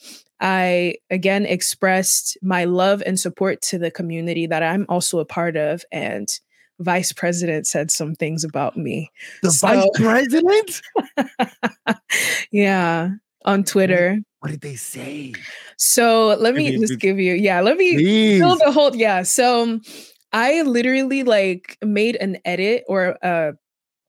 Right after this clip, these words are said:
Speaker 1: yeah, an edit of my country's flag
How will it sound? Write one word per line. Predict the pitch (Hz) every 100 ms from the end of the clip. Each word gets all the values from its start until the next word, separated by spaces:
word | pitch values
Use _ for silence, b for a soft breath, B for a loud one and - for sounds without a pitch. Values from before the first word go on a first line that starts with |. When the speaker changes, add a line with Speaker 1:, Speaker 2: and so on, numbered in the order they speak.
| _
Speaker 1:
yeah, | 220 220
an | 202 196
edit | 214 202 -
of | 190 185 180
my | 185 185 208
country's | 240 240 - 214 -
flag | - 175 160 175 220